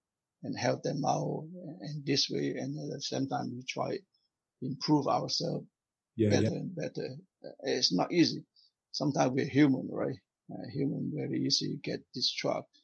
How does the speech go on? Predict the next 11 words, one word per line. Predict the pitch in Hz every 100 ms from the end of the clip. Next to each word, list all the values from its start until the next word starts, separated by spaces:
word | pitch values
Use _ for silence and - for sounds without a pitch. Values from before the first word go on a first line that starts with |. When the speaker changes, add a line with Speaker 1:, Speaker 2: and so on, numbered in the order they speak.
| _ _ -
Speaker 1:
That's | 135 -
why | 135
we | 123 127
need | 156 143
good | - 170 131 -
friends. | 143 123 139 139 156 123 151 - 131
We | 135
are | - -
positive | 143 139 - - - -
energy. | 131 131 - -
Uh, | 131